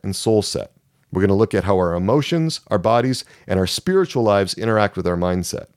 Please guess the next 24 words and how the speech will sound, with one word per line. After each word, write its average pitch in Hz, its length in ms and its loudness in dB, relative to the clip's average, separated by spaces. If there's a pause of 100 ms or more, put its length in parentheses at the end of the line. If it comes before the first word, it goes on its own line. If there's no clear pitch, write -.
(260)
So - 120 -4
don't 151 200 2
miss 156 160 2
that. 82 260 -8 (400)
This 120 140 0
is 131 60 -4
gonna 143 140 2
come 135 180 -2
out 135 140 0
Monday, 160 560 2
April 160 280 0
sixth, - 440 -6 (120)
early 151 240 4
in 160 100 4
the 156 60 4
morning 123 340 4
on 104 120 4
the 98 140 -4
East - 200 -2
Coast 107 300 0
of 98 60 0
the 90 100 -2
U 98 200 2
S. - 320 -6